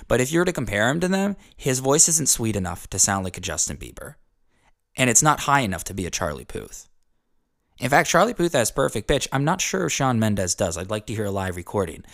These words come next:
But what you can tell is that as his voice gets to the highest notes in his register, it's very tight. Not like Charlie Puth's. It doesn't sound natural at all like Charlie. So I'm gonna say he should not be emphasizing his voice as much.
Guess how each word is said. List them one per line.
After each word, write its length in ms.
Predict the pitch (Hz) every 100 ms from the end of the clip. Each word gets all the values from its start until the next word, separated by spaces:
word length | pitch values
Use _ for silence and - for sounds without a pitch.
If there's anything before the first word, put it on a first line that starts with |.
| - - -
But 100 | 110
what 140 | 120
you 120 | 170
can 140 | 185 160
tell 340 | 156 170 139
is 160 | 117 110
that 120 | 117
as 140 | 123
his 120 | 131
voice 220 | 123 117 -
gets 200 | 123 -
to 80 |
the 60 | 104
highest 460 | - 120 127 127 -
notes 300 | 98 120 -
in 80 |
his 140 | 104 92
register, 500 | 95 127 - 196 202 - -
it's 140 | -
very 300 | 117 120 110
tight. 320 | - 104 71 _
Not 240 | 104 151
like 160 | 311 269
Charlie 280 | 214 208 165
Puth's. 300 | 151 90 - -
It 80 | -
doesn't 240 | 143 220 220
sound 300 | 180 170 147
natural 420 | 147 - 131 110
at 60 | -
all 320 | 120 127 95
like 200 | 90 92
Charlie. 460 | - 95 87 107 - - -
So 180 | - 104
I'm 260 | 104 151 190
gonna 180 | 180 160
say 280 | - 127
he 120 | 120 120
should 160 | -
not 200 | 113 117
be 120 | 120
emphasizing 540 | 120 117 - 107 104 101
his 120 | 98
voice 260 | 98 95 101
as 120 | 98
much. 240 | 95 95